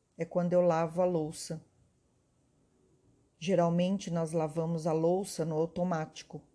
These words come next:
pensando em tudo enquanto é coisa, menos em lavar a louça. Fazemos isso almoçando,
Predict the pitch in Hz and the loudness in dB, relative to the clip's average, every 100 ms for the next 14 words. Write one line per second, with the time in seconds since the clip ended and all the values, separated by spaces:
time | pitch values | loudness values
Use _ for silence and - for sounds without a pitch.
0 | _ - 180 175 - 190 202 214 165 143 | _ -2 -2 -2 -2 0 0 0 -2 -6
1 | 156 _ _ _ _ _ _ 180 180 - | -8 _ _ _ _ _ _ -4 -4 -4
2 | - 262 247 262 247 214 220 214 208 - | -2 0 2 0 2 0 0 -2 -2 0
3 | 156 143 147 156 - _ - 180 175 175 | 0 0 -4 -8 -10 _ -2 0 2 2
4 | 190 196 175 180 180 175 156 160 156 165 | 2 0 -2 -2 0 0 0 -2 0 -2
5 | 175 151 151 - 160 - - _ _ _ | -2 -2 -6 -10 -10 -12 -20 _ _ _
6 | _ _ _ _ _ _ _ _ _ _ | _ _ _ _ _ _ _ _ _ _
7 | - 170 170 170 170 151 156 - 156 156 | 0 0 2 2 0 -2 -6 -4 -4 -2
8 | 156 - 185 175 185 180 185 | -6 -2 0 2 0 -2 -6